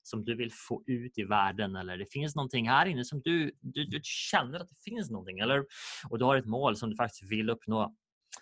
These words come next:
då måste du börja göra någonting annorlunda och du måste göra det nu. Du kan inte vänta med de här sakerna. Det är för viktigt. Tro mig, jag sitter här idag,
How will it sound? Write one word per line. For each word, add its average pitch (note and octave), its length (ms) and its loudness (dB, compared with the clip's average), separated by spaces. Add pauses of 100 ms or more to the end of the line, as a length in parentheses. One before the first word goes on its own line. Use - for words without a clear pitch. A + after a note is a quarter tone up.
(180)
då G2+ 60 -6
måste A2 300 -4
du F#2+ 60 -4
börja G#2 180 4
göra G#2 140 4
någonting G2+ 260 -2
annorlunda G2 520 -2
och G#2 100 -10
du G2+ 60 0
måste G2+ 280 -2
göra G2 120 2
det F#2 120 -6
nu. F#2 300 -8 (100)
Du G#2+ 80 -12 (260)
kan A#2 220 4
inte G#2+ 220 -4
vänta G2+ 320 -2
med F#2+ 80 -2
de F#2+ 100 -6
här F#2 80 -6
sakerna. G2 540 -6
Det - 60 -12
är A2+ 160 2
för A#2 120 -4
viktigt. A2+ 440 -4 (340)
Tro B2+ 100 2
mig, A#2 320 2 (140)
jag - 120 -4
sitter B2+ 220 -2
här C3 200 6
idag, A2 440 4